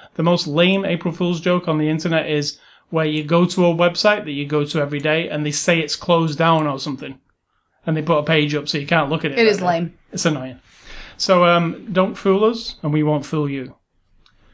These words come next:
Speaker 1: Well, the movie we're looking at this week, if you haven't guessed, is Rogue One, A Star Wars Story. It's a twenty sixteen movie released on Blu-ray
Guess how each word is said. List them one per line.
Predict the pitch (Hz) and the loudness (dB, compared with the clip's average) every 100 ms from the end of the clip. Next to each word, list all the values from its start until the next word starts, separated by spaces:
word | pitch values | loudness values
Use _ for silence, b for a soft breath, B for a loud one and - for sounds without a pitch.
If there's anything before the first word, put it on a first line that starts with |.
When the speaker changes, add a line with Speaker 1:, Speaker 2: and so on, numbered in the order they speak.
| b - | b -6
Speaker 1:
Well, | 160 | -2
the | |
movie | 208 254 | 0 2
we're | 202 | 2
looking | 175 170 | 0 0
at | 165 160 | 0 0
this | 160 - | -2 -2
week, | 165 185 | -4 -4
if | 170 160 | -8 -6
you | |
haven't | 156 147 | -4 -4
guessed, | 143 156 156 - - | -2 -2 -2 -8 -2
is | 180 196 214 - - - - - | 2 4 2 -2 -6 -10 -14 -6
Rogue | 160 175 160 | 0 2 2
One, | 165 190 226 220 | 0 2 0 -2
A | |
Star | 170 - 165 160 | -2 0 2 2
Wars | 165 156 | 0 -2
Story. | - 170 165 180 202 - | -4 -2 0 0 -4 -8
It's | - - | -14 -16
a | |
twenty | - 170 165 | -4 -2 0
sixteen | 170 156 - 170 165 | -2 -6 -4 0 0
movie | 165 165 180 175 | 0 0 -2 -2
released | 175 220 - 214 | 0 0 0 2
on | 196 185 | 2 4
Blu-ray | 220 254 165 165 190 | 2 4 2 0 -4